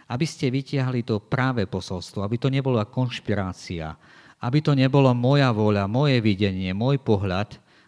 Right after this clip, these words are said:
ale naozaj Boh všetko oznamuje. Len na to, aby sme to dokázali vytiahnuť, potrebujeme dobre poznať všetko. A keďže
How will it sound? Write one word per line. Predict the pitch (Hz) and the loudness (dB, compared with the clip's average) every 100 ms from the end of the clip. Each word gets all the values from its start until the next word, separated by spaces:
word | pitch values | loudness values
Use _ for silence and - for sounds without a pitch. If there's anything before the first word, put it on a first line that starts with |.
| _ | _
ale | 113 104 | -6 -4
naozaj | 110 147 143 123 107 | 0 0 0 0 -2
Boh | 92 95 139 - - | -2 -2 -2 -2 -14
všetko | - - - 139 147 - - 127 135 | -14 -10 -4 -4 -4 -8 -4 -2 -4
oznamuje. | - 151 151 139 110 95 82 76 76 _ _ - - - | -4 -4 -2 -4 -2 -2 -4 -6 -12 _ _ -20 -14 -8
Len | 104 | -4
na | 110 143 | 0 0
to, | - 135 | 0 -2
aby | 113 | -2
sme | 123 135 120 | -4 -6 -4
to | |
dokázali | 123 127 135 123 127 107 | -2 -2 -2 -2 -2 -2
vytiahnuť, | 120 - 101 95 101 113 | -4 -2 -4 -2 -4 -4
potrebujeme | 104 98 98 101 98 | -6 -6 -6 -6 -6
dobre | 92 117 104 | -4 -2 -2
poznať | 104 104 101 92 | -4 -4 -4 -8
všetko. | - 113 98 - 80 76 _ | -6 -4 -4 -6 -8 -8 _
A | 143 | -8
keďže | 151 165 135 117 82 | -4 -4 -2 -4 -4